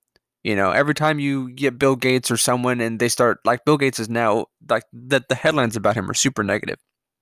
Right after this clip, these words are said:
How he's a womanizer and all this shit. They don't do that until you're dead weight. So once you're dead weight, the,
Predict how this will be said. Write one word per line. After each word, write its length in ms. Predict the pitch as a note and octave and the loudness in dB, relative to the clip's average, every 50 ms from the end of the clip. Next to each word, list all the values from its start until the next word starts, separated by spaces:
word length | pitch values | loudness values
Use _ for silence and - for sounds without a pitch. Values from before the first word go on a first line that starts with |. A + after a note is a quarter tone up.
| _ _ _ _ - - - - - - - | _ _ _ _ -14 -14 -14 -14 -18 -16 -6
How 80 | - A#2+ | -4 -2
he's 100 | B2 G#2 | -2 -2
a 60 | G#2 | 0
womanizer 560 | G2 A#2 A#2+ G#2+ G#2+ G2 F#2+ G2 G2 F#2 F#2+ | 2 2 2 2 0 0 0 -2 -2 -2 -2
and 80 | G2 F#2+ | -2 0
all 120 | F#2 F#2+ | 0 0
this 140 | F2+ F#2 G2 | -2 -2 -6
shit. 240 | - - G2+ - - _ - - - - - - - - - _ - | -6 -8 -8 -8 -10 _ -18 -20 -20 -20 -20 -20 -20 -20 -18 _ -2
They 80 | D3 E3+ | 0 2
don't 220 | G#3 G3 D#3 - | 2 0 0 2
do 200 | - A#3 B3 G3+ | 2 4 4 6
that 180 | E3 D3+ D3 C3+ | 6 6 6 6
until 220 | C#3 - C#3+ C#3+ | 6 4 4 4
you're 160 | C3+ C3+ C3 | 6 6 6
dead 320 | G#2+ - A#2+ A2 G2 F#2+ G#2+ | 6 4 4 4 4 2 2
weight. 180 | F2+ - - - _ _ _ _ | 2 2 0 -6 _ _ _ _
So 120 | - - D3+ | 0 4 4
once 200 | D#3 G3+ F#3+ - | 4 4 6 4
you're 120 | G#3+ F#3 | 4 4
dead 280 | C#3+ E3+ E3 C#3 B2+ A#2+ | 6 6 4 4 4 2
weight, 260 | C#3+ C#3+ C#3 B2+ - | 2 4 4 2 2
the, 120 | C3 B2 | 0 0